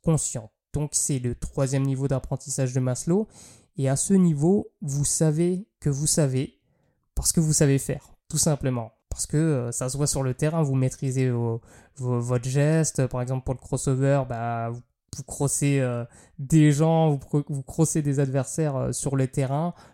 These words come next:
Pareil pour le shoot, euh, vous êtes, euh, régulier au shoot, vous tournez à plus de trente-cinq, quarante pour cent. Enfin, quarante pour cent, vous êtes vraiment un bon shooter. Déjà, si vous êtes aux alentours de trente-cinq, c'est, c'est vraiment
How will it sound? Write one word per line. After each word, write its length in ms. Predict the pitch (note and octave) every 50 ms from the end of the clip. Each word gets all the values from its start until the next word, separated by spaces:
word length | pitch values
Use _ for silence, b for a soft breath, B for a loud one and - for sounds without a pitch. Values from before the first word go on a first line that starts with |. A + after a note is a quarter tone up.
| B _ -
Pareil 280 | C#3+ C3+ C3+ C#3 C#3
pour 220 | C#3+ - D3 C#3 C3+
le 100 | C3+ C3
shoot, 480 | B2 - - E3 D#3+ E3 E3 - -
euh, 380 | D3+ C#3 C3+ B2+ B2+ B2 B2 A#2+
vous 240 | A#2+ B2+ C3+ B2+ -
êtes, 220 | C#3 C3+ C3 -
euh, 160 | D3 C3 B2+ B2+
régulier 420 | B2+ C#3+ C#3 C3 C#3+ C#3+ C3+ C#3
au 140 | C3+ B2+ B2+
shoot, 400 | - - - E3 D#3+ E3+ E3 D3
vous 160 | C#3 C#3 C3
tournez 360 | - - A#2 A#2+ C3 C3+ C#3
à 120 | C3 A#2 -
plus 160 | - - C#3
de 40 | -
trente-cinq, 540 | - - - C3 B2+ - - D3 C#3 C#3 C3+ - _
quarante 360 | - B2+ A#2+ B2 B2+ C3 B2+
pour 160 | - - - -
cent. 280 | - D#3 D3+ D#3+ D#3+ b b
Enfin, 140 | b - B2+
quarante 260 | - - B2 C3 B2
pour 140 | - - -
cent, 220 | - D3 C#3+ C#3
vous 180 | C3+ C3 B2 B2+
êtes 80 | B2 A#2+
vraiment 320 | B2 C3+ C3+ C#3+ C#3 C3
un 40 | B2+
bon 140 | B2+ C#3 C3+
shooter. 340 | - - D#3 - - C#3 B2 B2
Déjà, 280 | B2+ B2 C3 C#3 C#3
si 180 | C3+ - - C#3
vous 180 | C3 C3 C3
êtes 180 | C#3 C3 - B B B B B B -
aux 100 | C#3 C3+
alentours 360 | C3 C3+ C3+ - - C#3+ C#3
de 100 | C#3 C3+
trente-cinq, 480 | - - - C3+ C3 - D#3 D3+ D3
c'est, 200 | - - C3+ B2+ D3
c'est 180 | - - - C3
vraiment 400 | B2 B2 B2+ C3+ D3 D3+ C#3+